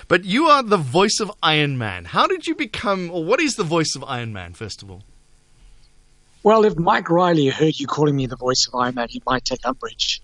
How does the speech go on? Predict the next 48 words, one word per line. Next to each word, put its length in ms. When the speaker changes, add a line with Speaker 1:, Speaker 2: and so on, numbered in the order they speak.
Speaker 2:
Um, 140
Speaker 1:
Okay. 180
Speaker 2:
he's 280
the 120
guy 220
who 80
invented 600
the 80
phrase, 840
"You 120
are 420
an 140
Iron 320
Man." 300
And 140
he's 180
typically 460
known 180
as 120
the 100
voice 260
of 120
Iron 320
Man, 200
but 200
sort 240
of 140
as 260
his 360
two 360
I 200
C, 760
uh, 140
he 260
looks 200
after 280
North 200
America 380
and 100
I 100
look 180
after 420
emea, 480
Europe, 300
Middle 220
East, 200
and 80
Africa. 480